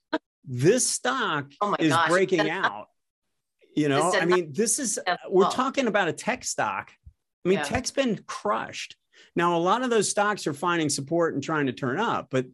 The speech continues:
Speaker 1: this is, this is pretty amazing what this is doing, breaking out of a four, five, six-year base, um,
Speaker 2: Hmm.
Speaker 1: in the midst of, uh, uh, you know, what,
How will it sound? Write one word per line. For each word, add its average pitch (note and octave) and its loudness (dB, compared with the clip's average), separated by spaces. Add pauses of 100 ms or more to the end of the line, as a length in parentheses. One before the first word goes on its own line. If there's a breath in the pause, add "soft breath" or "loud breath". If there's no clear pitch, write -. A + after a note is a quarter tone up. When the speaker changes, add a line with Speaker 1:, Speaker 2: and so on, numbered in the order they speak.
(460 soft breath)
Speaker 1:
this A3+ 0
is, A#3+ -2 (180)
this G3+ -2
is D4+ -4
pretty G3 0
amazing C3 0
what C3 0
this B2 -2
is A2 -4
doing, D#3 0
breaking C#3 0
out C#3 0
of B2 -4
a B2 -2
four, D3 0
five, C3+ 0
six-year C3+ -2
base, B2+ 0 (440 soft breath)
um, B2+ 2
Speaker 2:
Hmm. B2 -8
Speaker 1:
in C#3 4
the C3+ 4
midst D#3 0
of, C3+ 0
uh, A#2+ 0 (100)
uh, A2+ 0
you C#3 0
know, B2 2
what, B2 0